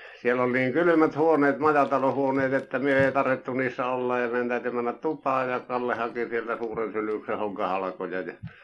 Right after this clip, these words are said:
keskellä yötä raasu takkaa talon ruokapöytä siihen takaa eteen ja siinä me se aamuun asti sitten makailtiin ja huomenna ajeltiin sinne Vimpeliin ja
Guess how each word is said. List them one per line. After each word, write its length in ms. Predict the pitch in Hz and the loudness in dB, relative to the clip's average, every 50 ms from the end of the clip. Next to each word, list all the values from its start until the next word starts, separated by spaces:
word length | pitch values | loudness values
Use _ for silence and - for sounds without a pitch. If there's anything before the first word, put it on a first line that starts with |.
| - - - - - - _ _ _ _ _ _ _ _ _ _ _ _ _ _ _ _ | -20 -20 -20 -20 -20 -20 _ _ _ _ _ _ _ _ _ _ _ _ _ _ _ _
keskellä 520 | - 143 143 143 - - 135 123 127 131 131 | 0 0 0 0 -2 -2 0 2 2 4 4
yötä 260 | 131 131 127 120 123 | 4 4 4 2 0
raasu 340 | 117 127 127 123 117 110 117 | 2 2 2 2 2 0 0
takkaa 520 | 104 120 113 - - _ - 120 117 113 | 0 -2 -2 -2 -4 _ -2 -2 0 0
talon 400 | 107 123 120 120 120 117 110 - - - | 0 0 0 0 0 -2 -4 -8 -12 -14
ruokapöytä 760 | 110 101 107 123 123 117 113 117 104 104 113 113 107 110 110 | -12 -6 -2 0 0 2 2 0 0 0 0 0 0 0 -2
siihen 280 | 110 120 113 107 107 107 | 0 0 0 0 0 0
takaa 320 | 113 113 104 110 110 113 | -2 0 0 2 0 2
eteen 420 | 104 104 104 - _ - 104 104 101 | 0 -2 -4 -6 _ -4 -2 -2 0
ja 80 | 101 | 0
siinä 320 | 101 123 120 113 107 104 92 - - - - - _ _ _ - | 0 0 -2 0 -2 -4 -6 -6 -12 -20 -20 -20 _ _ _ -4
me 200 | 120 123 123 117 | 0 0 2 2
se 220 | 131 123 98 - - - - - | 2 -2 -2 -6 -10 -16 -10 -2
aamuun 440 | - 131 127 123 117 117 110 107 110 | 2 4 4 4 4 2 0 0 0
asti 240 | 104 - - - 107 | -2 -4 -6 -12 -10
sitten 360 | - 127 117 - - 113 104 | -8 -8 -10 -6 -6 -6 -4
makailtiin 840 | 113 113 110 101 104 92 87 92 92 92 87 - 95 90 85 85 85 | -2 -4 -2 0 -2 -2 -2 -2 -4 -6 -8 -6 -8 -6 -6 -6 -8
ja 80 | 85 - _ _ _ _ - - - - - - - - _ _ _ | -10 -12 _ _ _ _ -20 -20 -20 -20 -20 -20 -20 -20 _ _ _
huomenna 480 | - 120 110 98 101 92 90 95 107 113 | -2 -2 -2 -2 -2 -2 -2 0 0 2
ajeltiin 640 | 135 151 156 147 143 139 139 123 139 135 135 135 123 | 4 4 4 4 4 2 0 0 0 -2 0 0 -2
sinne 360 | 131 131 127 127 127 123 120 | -2 -4 -4 -2 -4 -4 -2
Vimpeliin 720 | 127 123 117 123 120 113 117 110 113 113 113 113 113 110 | -2 -2 0 0 0 0 0 0 0 0 0 0 0 0
ja 140 | 110 104 | -2 -2